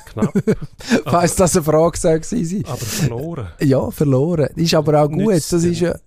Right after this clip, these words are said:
Speaker 1: nützt dir dann auch nichts mehr, aber das sind ja alles spannende Spiele gewesen. Also
Speaker 2: Das ist
Speaker 1: entweder Overtime oder mit dem, mit dem letzten Kick kurz vor Schluss. Faszinierend. Ähm, wenn wir uns jetzt schon aus dem Fenster lehnen, wir haben noch Zeit,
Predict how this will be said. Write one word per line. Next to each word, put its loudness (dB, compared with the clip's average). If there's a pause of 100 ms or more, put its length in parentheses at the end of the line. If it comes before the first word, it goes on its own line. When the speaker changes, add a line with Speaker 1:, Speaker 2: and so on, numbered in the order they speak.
Speaker 1:
nützt -4
dir -2
dann -4
auch -2
nichts -4
mehr, -2
aber -6
das -4
sind -6
ja -6 (300)
alles -4
spannende -8
Spiele -12
gewesen. -14
Also 2
Speaker 2:
Das 2
ist 2
Speaker 1:
entweder -6 (200)
Overtime -4
oder -6
mit -4
dem, -6
mit -6
dem -8
letzten -6
Kick -10
kurz -8
vor -10
Schluss. -8 (560)
Faszinierend. -4 (300)
Ähm, -4
wenn 0
wir 0
uns -2 (800)
jetzt -2
schon -6
aus -4
dem -4
Fenster -4
lehnen, -2
wir 0
haben -2
noch -4
Zeit, -4